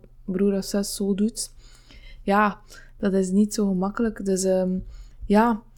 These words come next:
het komt veel bij kijken, toch, hè? En die onzekerheid, die blijft ook echt wel meespelen. Dat blijf je zo vast in je hart dragen. En dat, ehm,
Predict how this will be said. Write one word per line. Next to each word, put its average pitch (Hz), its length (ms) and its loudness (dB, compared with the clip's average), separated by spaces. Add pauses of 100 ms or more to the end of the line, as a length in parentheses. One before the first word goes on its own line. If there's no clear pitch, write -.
(440)
het - 140 -18
komt 226 220 2
veel 294 180 4
bij 285 160 8
kijken, 269 460 2
toch, 190 200 -2
hè? 247 240 2
En 247 80 4
die 214 180 4
onzekerheid, 269 1080 0
die 226 160 4
blijft 208 400 4
ook 254 100 -2
echt 247 220 -2
wel 214 180 2
meespelen. 269 920 0 (160)
Dat 220 200 0
blijf 233 300 4
je 254 80 2
zo 220 400 0 (380)
vast 226 400 -2
in 254 100 0
je 226 80 2
hart 196 360 -2
dragen. 254 520 -2
En 214 160 0
dat, 190 220 -2
ehm, 185 320 -2